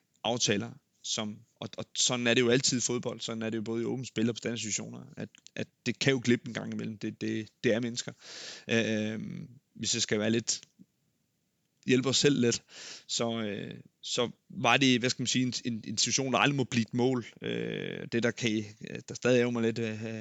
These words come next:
jeg tror, Brandhoff var den, der var i, i, tæt på at, at clear den,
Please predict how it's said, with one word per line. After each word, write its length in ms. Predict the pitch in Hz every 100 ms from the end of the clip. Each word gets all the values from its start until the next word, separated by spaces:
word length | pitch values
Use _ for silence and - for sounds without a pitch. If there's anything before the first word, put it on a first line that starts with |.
| 110
jeg 100 | 113
tror, 120 | -
Brandhoff 400 | 110 110 131 -
var 60 | -
den, 200 | 117 113
der 80 | 127
var 260 | 127 117 -
i, 80 | - - - - -
i, 60 | - -
tæt 160 | 113
på 360 | _ 131 117 107
at, 60 | 113 _ -
at 80 | -
clear 180 | - 127
den, 140 | 127